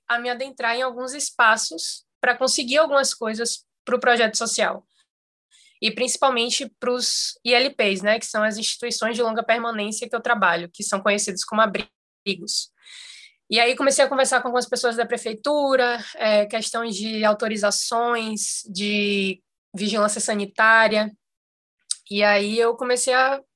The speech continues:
perceber que, de alguma forma, a política, pra mim, seria importante nesse quesito, né, de eu conseguir as coisas pro, pros meus velhinhos.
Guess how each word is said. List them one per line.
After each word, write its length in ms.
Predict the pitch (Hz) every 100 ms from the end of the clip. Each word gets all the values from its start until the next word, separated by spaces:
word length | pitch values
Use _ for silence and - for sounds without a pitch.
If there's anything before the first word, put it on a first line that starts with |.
| _ _ _ _ -
perceber 560 | 254 294 311 233 233
que, 180 | 233 262
de 80 | 233
alguma 280 | 247 254 277
forma, 360 | - 220 233
a 60 | 240
política, 500 | 247 233 233 - 247
pra 180 | 247 233
mim, 320 | 220 226 240
seria 260 | - 233 226
importante 600 | 226 247 - 220 214 233
nesse 200 | 220 -
quesito, 460 | 254 220 190 - - _
né, 220 | 196 190 202
de 100 | 190
eu 80 |
conseguir 640 | 196 202 220 185 196 214 226 _ - - - -
as 280 | 202 214 -
coisas 400 | 208 202 226 226
pro, 500 | - 220 226 220 185
pros 220 | 214 208
meus 240 | 214 214
velhinhos. 680 | 226 247 220 185 175 - -